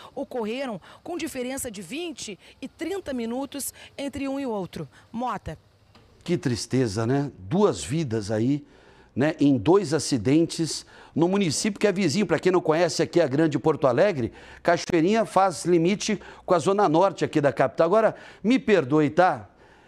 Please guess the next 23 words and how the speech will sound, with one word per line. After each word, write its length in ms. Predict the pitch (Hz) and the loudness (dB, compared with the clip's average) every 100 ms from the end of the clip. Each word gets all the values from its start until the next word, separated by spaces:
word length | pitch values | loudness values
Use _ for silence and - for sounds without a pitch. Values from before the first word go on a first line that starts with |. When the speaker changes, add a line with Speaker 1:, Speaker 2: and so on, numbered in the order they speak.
| _ | _
Speaker 2:
Eu 160 | 175 202 | 2 4
vou 400 | 180 247 208 180 | 6 6 6 4
fazer 300 | - 170 143 | 2 2 2
um 80 | 196 | 2
relato 500 | 175 151 180 175 143 | 2 4 2 2 -2
aqui 220 | - 196 | 0 -2
pessoal. 580 | 202 208 - 151 135 139 | 2 0 2 2 4 4
Eu 60 | |
estive 440 | 160 - 214 190 175 | 0 0 0 0 2
durante 720 | 160 196 196 - 170 135 135 | 4 2 0 0 4 4 4
oito, 420 | 196 226 202 - | 6 4 4 -2
nove 280 | 151 214 165 | 2 2 0
dias 580 | 117 156 165 107 - - - - - - | -4 0 2 2 -4 -10 -16 -20 -20 -8
lá 160 | - 185 | 0 0
em 60 | |
São 240 | 185 208 180 | 2 0 0
Paulo. 460 | - 131 110 98 | 2 2 2 -2
Também 300 | 90 139 180 | -4 2 2
fui 260 | 175 - 170 | 2 2 2
a 60 | 127 | 2
Santos, 580 | - 175 185 175 143 | 0 2 2 2 -2
São 160 | - 147 | -2 -2
Vicente, 800 | 123 110 139 156 156 156 147 | -2 -4 0 2 2 -2 -6